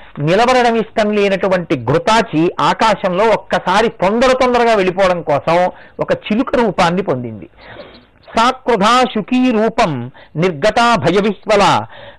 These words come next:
కృష్ణస్తు విస్మయం ప్రాప్తో విహంగించ విలోకయన్ కామస్తు దేహే వ్యాసస్య దర్శనా దేవసంగతః మనోతి విస్మితం జాతం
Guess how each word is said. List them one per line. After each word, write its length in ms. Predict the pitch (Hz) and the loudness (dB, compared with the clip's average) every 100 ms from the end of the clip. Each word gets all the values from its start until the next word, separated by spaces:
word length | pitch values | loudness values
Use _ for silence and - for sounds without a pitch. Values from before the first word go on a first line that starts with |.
| - | -6
కృష్ణస్తు 540 | 254 - 247 233 - | -6 -2 -2 -2 -2
విస్మయం 580 | 175 165 - 269 277 269 | -2 -2 -2 0 0 -2
ప్రాప్తో 680 | 240 240 226 - 220 151 120 - - | 0 0 0 0 2 2 0 -6 -4
విహంగించ 720 | 151 214 254 247 247 247 208 | 0 2 0 0 0 0 0
విలోకయన్ 800 | 220 220 226 220 214 190 147 110 | 0 2 2 2 2 0 -2 -6
కామస్తు 800 | - - - 196 233 240 - 202 | -12 -20 -2 0 2 0 0 -2
దేహే 500 | 139 160 180 202 254 | 0 2 4 4 2
వ్యాసస్య 880 | 190 151 185 247 233 - 202 135 117 - - 123 | 0 0 0 0 -2 -2 0 2 0 -4 -16 -2
దర్శనా 560 | 175 170 226 220 226 | -2 0 0 2 2
దేవసంగతః 1120 | 202 151 202 220 226 226 208 196 160 156 113 - - - | 2 0 0 0 -2 -2 0 0 2 2 2 -2 -12 -8
మనోతి 420 | 151 226 233 220 175 | -2 2 2 2 0
విస్మితం 600 | 165 - 208 254 262 233 | -4 -4 -4 -2 -2 0
జాతం 580 | 147 175 262 214 143 | 2 2 2 0 -2